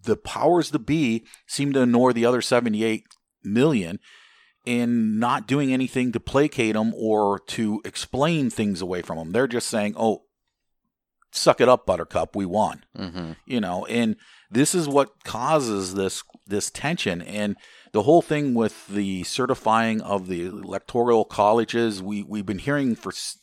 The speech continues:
Speaker 1: for months about how anybody can contest it and it's gotta be looked at certain ways. And, you know, if there's, if they can't come to a consensus, it's gotta go to the Supreme Court. It's, it's all constitutionally laid out. Then we get to, uh, the sixth, where they know there's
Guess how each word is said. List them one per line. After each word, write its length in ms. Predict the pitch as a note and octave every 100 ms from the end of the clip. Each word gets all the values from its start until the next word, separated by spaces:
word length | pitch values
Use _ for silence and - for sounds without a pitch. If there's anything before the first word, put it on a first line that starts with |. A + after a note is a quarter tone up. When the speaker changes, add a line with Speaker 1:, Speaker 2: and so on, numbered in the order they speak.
| _
Speaker 1:
for 240 | - F#2+
months 500 | G2 A2+ E3 G#3 -
about 260 | B2+ A#2+ A2
how 280 | G#2+ G#2+ - - - _
anybody 540 | - E3 F#3+ C3 D3 C#3+
can 180 | - A2+
contest 520 | - F#2 - D3+ -
it 200 | C#3 C#3
and 100 | A2
it's 140 | F2 -
gotta 220 | G2 G2
be 140 | F2+
looked 280 | F2 B2 -
at 180 | B2 -
certain 320 | - B2+ A2
ways. 540 | G#2+ B2+ C3+ C3+ B2+ G#2
And, 160 | F2+ - - - -
you 100 | G#2+
know, 260 | A2 G2 -
if 260 | G2+ G#2
there's, 320 | - G#2 F#2 G2+
if 120 | - -
they 120 | F2+
can't 240 | - C#3
come 180 | - C3
to 100 | A#2+
a 40 | G2
consensus, 800 | F2 - E3 F3 - D#3 D3 G#2+
it's 120 | -
gotta 160 | G2+
go 100 | F#2+
to 80 | F2
the 100 | F2
Supreme 340 | - - A2 F2+
Court. 320 | - E3+ E3
It's, 200 | C#3 -
it's 140 | - -
all 120 | F3
constitutionally 720 | - C#3+ E3 - D#3+ - B2+
laid 340 | G2 G#2+ B2+ A2
out. 320 | C3+ A2+ F#2+ - _ - - -
Then 180 | D#3
we 100 | E3+
get 340 | B2 B2+ B2+ -
to, 400 | A#2+ A#2 A2+ A2
uh, 180 | G#2+ G#2
the 120 | G#2
sixth, 380 | - F3 - -
where 220 | G#2 G#2+
they 200 | G#2 A2+
know 260 | A2 C#3+ D#3+
there's 320 | C3+ G#2 F2+